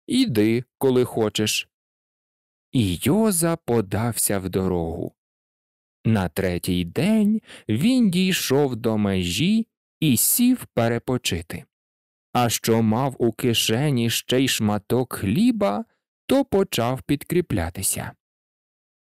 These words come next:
Раптом біля його ніг з'явилося безліч мурах, і всі лізуть до нього, наче просять хліба.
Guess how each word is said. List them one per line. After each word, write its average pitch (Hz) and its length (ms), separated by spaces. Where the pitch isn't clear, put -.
Раптом 110 840
біля 110 200
його 107 480
ніг 202 480
з'явилося 196 1040
безліч 185 840
мурах, 147 600
і 214 200
всі 175 540
лізуть 143 600
до 113 200
нього, 214 600
наче 208 560
просять 131 640
хліба. 98 500